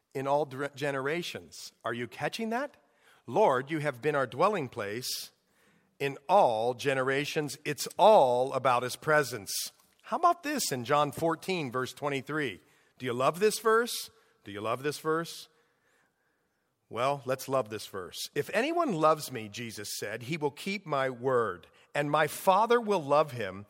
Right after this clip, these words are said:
Listen, listen. "And we will come to him and make, make our home with him." Oh, okay. I think that's pretty amazing. And I think you think that's pretty amazing.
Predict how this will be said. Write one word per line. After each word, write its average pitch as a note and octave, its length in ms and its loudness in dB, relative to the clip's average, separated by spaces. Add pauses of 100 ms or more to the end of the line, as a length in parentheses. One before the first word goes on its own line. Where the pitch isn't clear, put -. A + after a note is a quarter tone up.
(300)
Listen, F3 400 0
listen. G3+ 380 0 (760)
"And D#3 140 -2
we F3 140 2
will D3+ 140 0
come G3+ 340 2
to F3 100 0
him A#2+ 240 -2
and A#2 100 -4
make, B2+ 200 -2 (180)
make B2 220 -4
our A2+ 140 -2
home A#2 280 -4
with G2 160 -10
him." E2+ 220 -12 (3750)
Oh, G2+ 220 -6 (120)
okay. F2 280 -14 (920)
I F3 120 -4
think C3 180 -12
that's A2+ 160 -8
pretty G2+ 260 -14
amazing. F2 440 -14 (340)
And A#2 100 -10
I D3 120 -4
think F#3 220 -6
you F3+ 140 -6
think D3+ 240 -8
that's F#2 200 -10
pretty G2 260 -14
amazing. F2 500 -16